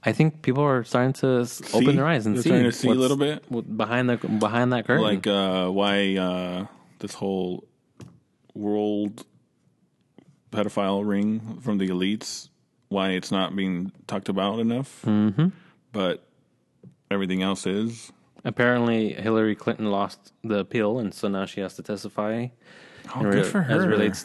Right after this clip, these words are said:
Speaker 1: to the emails server and whatnot.
Speaker 2: Nice.
Speaker 1: That's, I mean, I saw this on Instagram story, so it could totally be just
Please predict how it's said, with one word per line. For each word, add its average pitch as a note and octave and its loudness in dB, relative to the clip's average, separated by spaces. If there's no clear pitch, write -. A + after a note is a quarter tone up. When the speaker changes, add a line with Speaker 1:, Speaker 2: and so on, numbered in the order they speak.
Speaker 1:
to G2+ 2
the F#2+ 0
emails G#2+ -4
server A#2+ -2
and B2 -4
whatnot. B2+ -2
Speaker 2:
Nice. G#2 -6
Speaker 1:
That's, - -12
I G2+ -2
mean, G2 0
I A#2 2
saw A2+ 2
this A2 0
on G2 2
Instagram F2+ -4
story, E2 -2
so - -4
it F2 -4
could F2 -4
totally F#2 0
be F2+ -2
just - -12